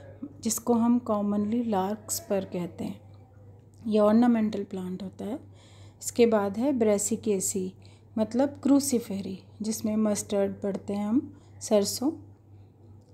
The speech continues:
नेक्स्ट है Papaver। पेपरेसी में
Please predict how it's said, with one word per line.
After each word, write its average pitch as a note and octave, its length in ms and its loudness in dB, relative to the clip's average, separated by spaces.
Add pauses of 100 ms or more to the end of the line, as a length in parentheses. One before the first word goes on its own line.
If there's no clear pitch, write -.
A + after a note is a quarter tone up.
नेक्स्ट A3+ 340 0
है B3 340 -2
Papaver। G3+ 500 -2 (1400)
पेपरेसी A3 720 2
में A3+ 420 0